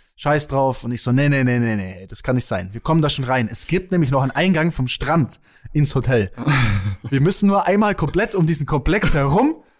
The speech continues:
auf den Strand, dann durch so einen, keine Ahnung, Gang da durch und dann kommen wir unten im Keller rein, fahren einen Aufzug hoch, alles gut. Wir so, äh,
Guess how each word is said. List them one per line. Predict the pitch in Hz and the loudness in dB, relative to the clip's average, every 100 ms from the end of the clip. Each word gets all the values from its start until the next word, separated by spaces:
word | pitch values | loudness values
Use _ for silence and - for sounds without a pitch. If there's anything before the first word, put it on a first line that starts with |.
| _ _ - | _ _ 0
auf | 226 269 | 2 2
den | 190 | 0
Strand, | 170 - 175 254 269 - - | 0 0 2 2 0 -6 -2
dann | 226 | 2
durch | 190 180 | 2 0
so | - 170 | 0 2
einen, | 160 147 | 0 -2
keine | 180 156 | -2 0
Ahnung, | 175 208 175 | 2 2 2
Gang | 143 175 | 0 0
da | 185 165 | 0 2
durch | 165 175 | 2 2
und | 226 143 | 0 0
dann | 143 | 0
kommen | 139 143 | 0 0
wir | 147 - | 0 2
unten | 208 202 202 175 | 0 0 -4 -8
im | 131 - | -8 -10
Keller | - 170 160 | -2 0 2
rein, | 156 156 147 | 0 -2 -2
fahren | - 135 | -2 -2
einen | 131 | -2
Aufzug | 139 135 127 135 | -4 -6 -8 -4
hoch, | 131 120 | -4 -4
alles | 113 107 | -8 -8
gut. | - 117 _ 113 | -12 -20 _ -20
Wir | 104 120 113 | -6 -2 -2
so, | 123 | -2
äh, | 104 113 | -4 -6